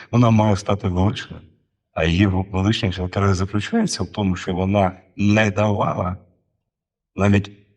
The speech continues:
з'являтися у таким конфліктом, який війна, як в Україні. Вона має від цього повернутися. І Трамп також це декларував. Він, він казав, тобто,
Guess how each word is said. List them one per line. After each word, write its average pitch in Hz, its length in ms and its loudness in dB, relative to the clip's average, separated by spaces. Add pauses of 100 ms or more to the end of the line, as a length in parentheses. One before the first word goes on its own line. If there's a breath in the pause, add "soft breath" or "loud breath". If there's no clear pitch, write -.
(520)
з'являтися 101 800 -2
у 90 60 0
таким 95 300 -2
конфліктом, 98 520 -4
який 90 480 -6
війна, 92 420 2
як 87 140 -6
в - 20 -12
Україні. 85 420 -10 (400)
Вона 95 200 0
має 101 220 4
від 95 100 -6
цього 107 260 -6
повернутися. 113 600 -4 (580)
І 95 100 -8
Трамп 92 360 0
також - 380 -4
це 117 140 -4
декларував. 98 580 -2
Він, 87 120 -2 (160)
він 92 220 2 (240 loud breath)
казав, 143 320 0
тобто, - 420 -12